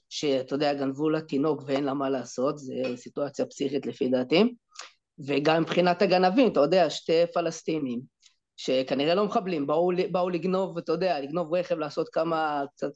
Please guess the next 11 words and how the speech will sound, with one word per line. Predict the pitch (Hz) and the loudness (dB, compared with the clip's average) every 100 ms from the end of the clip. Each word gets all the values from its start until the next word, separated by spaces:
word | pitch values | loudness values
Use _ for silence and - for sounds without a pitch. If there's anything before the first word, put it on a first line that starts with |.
| - | -2
כסף, | 139 139 160 180 - _ _ - | -2 0 2 2 0 _ _ -4
ובום, | 131 208 | 4 4
תקועים | 190 - 196 | 4 4 4
עם | 202 | 4
תינוק, | 196 214 220 - - 143 | 4 2 2 -2 -12 -6
והדילמות | 135 156 160 156 | -4 0 0 -2
שלהם, | - 170 214 | 0 0 2
ומה | 147 151 | 0 -2
הם | 151 | -4
עושים, | 151 - 254 247 262 _ - _ _ _ _ _ | -6 2 4 4 0 _ -20 _ _ _ _ _
וזהו. | 131 147 285 | -2 2 2